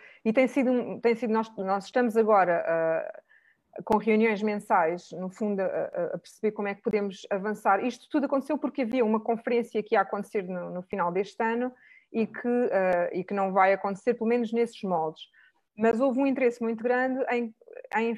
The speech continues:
em apoiar os, os, no fundo, as investigações que já estavam a decorrer, em perceber como é que nos podemos ajudar uns aos outros, e tem sido muito interessante porque se não fosse esta situação,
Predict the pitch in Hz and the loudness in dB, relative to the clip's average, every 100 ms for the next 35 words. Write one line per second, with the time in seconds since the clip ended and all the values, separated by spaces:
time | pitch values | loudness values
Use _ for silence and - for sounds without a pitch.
0 | - 214 214 208 190 - 254 254 254 214 | -4 -4 -4 -4 -6 -2 2 4 4 2
1 | 185 - 175 175 165 - - 180 180 - | -2 -6 -6 -8 -10 -20 -16 -12 -8 -4
2 | 214 196 170 - - 190 233 226 226 226 | -4 -4 -10 -10 -10 -6 -6 -4 -6 -2
3 | 247 233 - 208 214 202 208 214 - - | -4 -4 -2 -2 0 -2 -2 -6 -8 -8
4 | 285 285 294 - - - 226 247 - 269 | -2 -2 -2 -8 -20 -6 -2 -2 -2 -4
5 | 262 240 247 226 220 - 226 233 208 190 | 0 0 2 0 -6 0 2 2 0 -2
6 | 202 185 202 214 220 208 269 262 277 - | 0 0 0 2 0 2 -2 -2 -8 -12
7 | - - - 220 294 - 254 233 247 262 | -20 -14 -4 0 0 2 0 0 0 -4
8 | - 285 285 220 - 302 285 269 240 214 | -2 -2 -2 -6 -4 -4 -2 -2 -2 -2
9 | 208 214 196 208 - 175 175 214 | -4 -6 -4 -4 -2 -2 -2 -6